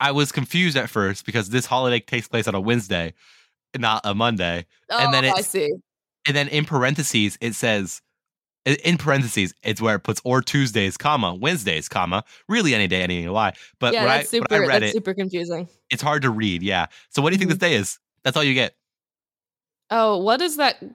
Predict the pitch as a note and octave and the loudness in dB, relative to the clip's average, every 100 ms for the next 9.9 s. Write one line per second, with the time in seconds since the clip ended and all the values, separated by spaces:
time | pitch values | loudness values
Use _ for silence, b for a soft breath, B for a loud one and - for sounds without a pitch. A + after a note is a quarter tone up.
0 | _ _ G#3 G3 G#3+ G3+ - G3 F#3+ G3 | _ _ -2 0 0 -2 2 2 2 -2
1 | - G3+ G3 G3 F#3+ F#3+ F#3+ F#3 - F3+ | -6 -4 -2 0 2 2 0 -2 -2 0
2 | F3+ F#3+ F3+ F3 F#3+ F3+ F#3 F#3 F3 - | 0 -2 -4 -4 -2 -2 0 -2 -4 -10
3 | - F#3+ F3+ F3 - _ _ _ _ - | -10 -4 -2 -4 -8 _ _ _ _ -6
4 | G3 F#3 F#3+ F3+ D#3 C#3+ E3+ E3+ _ _ | -2 2 0 0 -4 -4 -10 -12 _ _
5 | _ _ _ _ _ _ _ _ _ _ | _ _ _ _ _ _ _ _ _ _
6 | _ - G#3+ C4+ D#4+ D#4 A#3 G#3+ A3+ A#3 | _ -2 2 2 0 0 0 0 -2 -2
7 | A#3 B3 B3+ G#3+ F#3+ F#3+ G3 G#3 G#3+ G3 | -2 -2 -2 0 0 2 0 0 -2 0
8 | G3 F3 G#3+ F#3 F#3+ - G#3 F#3 F#3 F3+ | 0 -2 -4 -2 -2 -2 -6 0 0 0
9 | F#3 F#3 F3 F#3 D3+ F3+ G3 F#3+ - | -2 0 0 0 -4 -2 0 2 -2